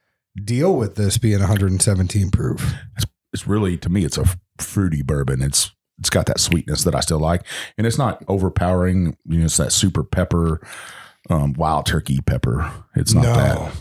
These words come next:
Speaker 2: you know?
Speaker 1: No, no, no. It, it is like, it is rye spice all the way. It tingles.
Speaker 2: I kinda call this a white,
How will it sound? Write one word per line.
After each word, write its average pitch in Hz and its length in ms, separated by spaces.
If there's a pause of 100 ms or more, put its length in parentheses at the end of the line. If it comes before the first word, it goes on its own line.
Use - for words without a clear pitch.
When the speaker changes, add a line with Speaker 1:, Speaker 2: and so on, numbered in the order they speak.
Speaker 2:
you 78 80
know? 76 80
Speaker 1:
No, 123 180
no, 120 160
no. 107 280
It, 131 260
it 135 140
is 131 240
like, 104 380
it 135 160
is 117 160
rye 110 320
spice 98 420
all 107 140
the 101 80
way. 101 240
It 87 140
tingles. 117 360
Speaker 2:
I - 40
kinda 110 180
call 90 160
this 82 140
a 76 40
white, 73 340